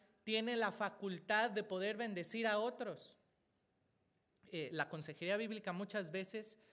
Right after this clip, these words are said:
se ve en el momento después del sermón los domingos. Cuando usted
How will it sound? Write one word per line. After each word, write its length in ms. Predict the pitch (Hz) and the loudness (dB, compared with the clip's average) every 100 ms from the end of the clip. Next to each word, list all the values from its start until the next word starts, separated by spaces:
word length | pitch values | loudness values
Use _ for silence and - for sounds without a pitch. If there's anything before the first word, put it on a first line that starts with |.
| _ - | _ -14
se 280 | - 170 | -6 -4
ve 440 | 160 175 202 214 - - _ | 0 2 0 -2 -10 -20 _
en 240 | - 175 170 | -4 -2 -2
el 160 | 165 | -4
momento 580 | 165 165 180 226 247 247 | -4 -2 -2 -2 -2 -2
después 500 | 196 - - 208 220 | -2 -4 -2 0 0
del 160 | 202 190 | -2 -4
sermón 600 | - 160 151 170 170 156 - _ _ _ | -4 -4 -4 -4 -6 -10 -18 _ _ _
los 220 | 151 143 | -6 -4
domingos. 720 | 147 147 147 127 110 - - _ _ _ | -4 -6 -6 -8 -14 -20 -20 _ _ _
Cuando 260 | 151 151 | -4 -4
usted 320 | 147 - 190 | -6 -4 -4